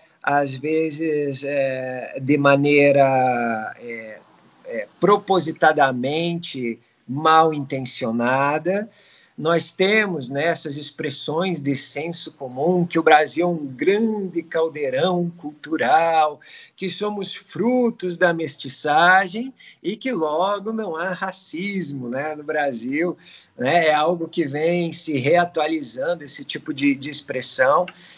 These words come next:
e ela não é verdadeira, né? A gente sabe que não. Bom,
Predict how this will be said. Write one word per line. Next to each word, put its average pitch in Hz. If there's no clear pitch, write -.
e 202
ela 170
não 302
é 381
verdadeira, 160
né? 131
A 180
gente 180
sabe 190
que 202
não. 120
Bom, 160